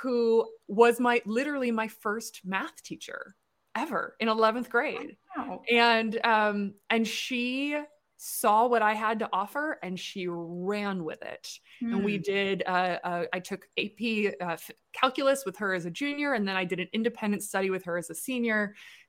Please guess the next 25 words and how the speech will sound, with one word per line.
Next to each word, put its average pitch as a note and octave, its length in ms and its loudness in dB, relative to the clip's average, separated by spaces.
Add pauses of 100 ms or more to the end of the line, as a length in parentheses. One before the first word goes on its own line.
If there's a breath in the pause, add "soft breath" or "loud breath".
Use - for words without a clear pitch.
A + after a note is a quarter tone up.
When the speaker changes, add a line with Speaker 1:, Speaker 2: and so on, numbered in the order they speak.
Speaker 1:
and G3 400 2
just A3 260 0
had A3 380 6
this G3+ 180 0
incredible G3+ 960 2 (420)
experience B3 640 0
where G#3 100 2
finally G3+ 640 -2
I F#3 120 0
had F#3 160 -4
someone G#3+ 520 0 (140)
that G3 80 -2
I G3+ 80 2
could - 160 -6
talk - 260 -4
to F3 160 -2
about D#3 240 0
these D#3+ 200 -10
things E3 320 -6
and F#3 120 -2
who F#3 80 -4
could F#3+ 240 -12
challenge G#3 600 0
me F3+ 180 -2
beyond F#3 640 -4